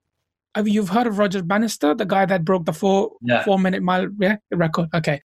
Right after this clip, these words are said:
Speaker 1: So he's the person that never got any training, never were told anything about nutrition or sleep or anything, and he smashed that record. And since after him, many more people did it. That's the kind of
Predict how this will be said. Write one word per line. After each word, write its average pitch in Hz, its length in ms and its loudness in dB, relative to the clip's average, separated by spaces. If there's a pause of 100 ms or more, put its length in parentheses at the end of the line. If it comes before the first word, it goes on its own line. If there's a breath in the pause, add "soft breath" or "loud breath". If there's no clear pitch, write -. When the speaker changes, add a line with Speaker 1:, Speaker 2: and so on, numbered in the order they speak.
(440)
Speaker 1:
So 202 120 -2
he's 226 280 4
the 262 80 -4
person 208 420 -2
that 170 220 0
never 214 180 2
got 220 120 2
any 208 180 0
training, 165 580 2
never 190 180 2
were 208 120 2
told 196 320 0
anything 180 320 -2
about 170 160 0
nutrition 214 520 0
or 170 120 0
sleep 208 300 -2
or 185 80 2
anything, 170 360 0
and 170 140 2
he 175 80 2
smashed 170 400 -2
that 165 160 -4
record. 160 320 -2
And 165 120 0
since 254 440 0 (260)
after 196 300 -2
him, 170 340 0 (240 loud breath)
many 214 300 2
more 196 180 2
people 165 300 -4
did 196 160 2
it. - 140 -2 (420)
That's 262 220 -2
the 254 100 0
kind 233 200 0
of 185 360 -2